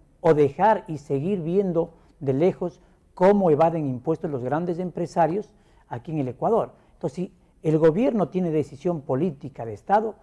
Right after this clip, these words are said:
esos recursos podría tranquilamente destinarse a educación. Ahora, yo le decía, la situación del presupuesto en educación es paulatino. En la propia reforma a la ley de educación hay algunos tiempos para algunas cosas aplicables.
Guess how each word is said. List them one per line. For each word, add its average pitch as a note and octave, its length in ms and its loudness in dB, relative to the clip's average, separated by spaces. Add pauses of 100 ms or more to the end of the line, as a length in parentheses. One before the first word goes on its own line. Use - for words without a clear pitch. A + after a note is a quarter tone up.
(280)
esos G#3+ 320 4
recursos G#3 500 0
podría E3 400 -2
tranquilamente F3+ 680 -6
destinarse C#3+ 540 -6
a B2+ 40 -6
educación. B2+ 580 -8 (480)
Ahora, A3 320 4
yo G#3+ 100 6
le A3 100 4
decía, F3+ 480 0 (460)
la D#3+ 180 2
situación F#3+ 760 -2 (320)
del C#3 240 2
presupuesto D3+ 1000 0 (220)
en D3+ 160 -4
educación D#3 680 -4 (280)
es D#3 140 -4
paulatino. D#3 680 0
En D3 100 -4
la C#3 160 -2
propia A#3+ 280 2
reforma F#3 440 0
a D#3 40 0
la C3+ 100 2
ley E3+ 120 2
de F#3 80 0
educación G3 540 -2 (260)
hay F3+ 180 4
algunos E3+ 420 -2
tiempos G3+ 440 -2
para B2+ 280 -2
algunas C#3 500 -4
cosas E3 280 -8
aplicables. C3+ 540 -6